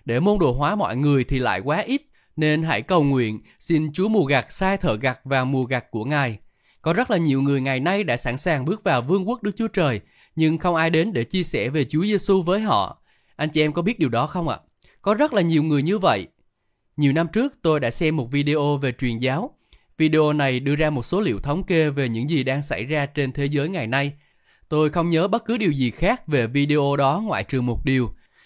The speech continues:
Đó là một con số màu trắng xuất hiện trên màn hình đen, nói rằng năm ngoái, ba mươi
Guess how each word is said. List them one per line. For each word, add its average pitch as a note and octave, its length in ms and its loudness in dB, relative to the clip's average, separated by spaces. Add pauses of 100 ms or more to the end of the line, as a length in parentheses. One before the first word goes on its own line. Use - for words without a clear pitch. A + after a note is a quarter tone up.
Đó D#3 140 0
là D3+ 260 0
một C3 140 0
con E3 200 0
số E3 240 0
màu D#3 200 0
trắng D3 300 -4
xuất - 220 -6
hiện A2+ 280 -2
trên C#3+ 200 -2
màn C3 200 -4
hình A#2 200 -4
đen, D#3 280 0 (320)
nói D3+ 140 0
rằng D3 280 -2 (340)
năm E3+ 200 0
ngoái, D#3 300 -2 (380)
ba F3+ 300 2
mươi G3 240 2